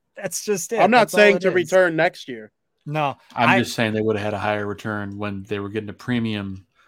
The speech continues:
Speaker 3: at
Speaker 1: Yes.
Speaker 3: the deadline this year. But
Speaker 1: Yeah.
Speaker 2: Prepare yourself for him to win a Cy Young with another franchise, though.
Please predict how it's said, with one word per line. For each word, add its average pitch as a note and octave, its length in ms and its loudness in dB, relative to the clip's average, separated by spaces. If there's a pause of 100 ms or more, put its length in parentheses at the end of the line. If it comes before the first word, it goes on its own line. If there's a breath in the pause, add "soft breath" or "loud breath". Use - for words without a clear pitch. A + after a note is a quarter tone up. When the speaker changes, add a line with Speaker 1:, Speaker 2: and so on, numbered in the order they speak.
(300)
Speaker 3:
at A2 100 -6
Speaker 1:
Yes. A2 160 -6
Speaker 3:
the A2 60 0
deadline G2 400 -4
this G2 200 -10
year. G2 300 -8
But G2 240 -8 (320)
Speaker 1:
Yeah. F#3 140 -2
Speaker 2:
Prepare C#4 300 0
yourself C#4 300 0
for G#3+ 80 -2
him G#3 140 0
to F#3 80 2
win F3+ 160 0
a D#3+ 60 -6
Cy D#3+ 200 0
Young D3 220 -2
with B2+ 120 -6
another B2+ 260 -6
franchise, A#2+ 560 -10
though. G2+ 180 -18